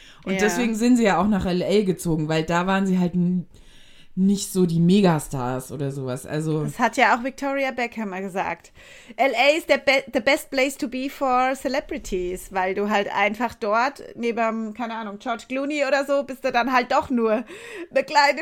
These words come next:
Speaker 1: Ja.
Speaker 2: Figur und kannst halt mal in Ruhe deine Pizza essen gehen. Und ich glaube tatsächlich auch jetzt, ähm,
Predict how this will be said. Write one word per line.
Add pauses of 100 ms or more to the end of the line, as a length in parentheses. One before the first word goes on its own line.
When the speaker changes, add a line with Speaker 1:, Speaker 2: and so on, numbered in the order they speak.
Speaker 1:
Ja.
Speaker 2:
Figur
und
kannst
halt
mal
in
Ruhe
deine
Pizza
essen
gehen.
Und
ich
glaube
tatsächlich
auch
jetzt, (500)
ähm,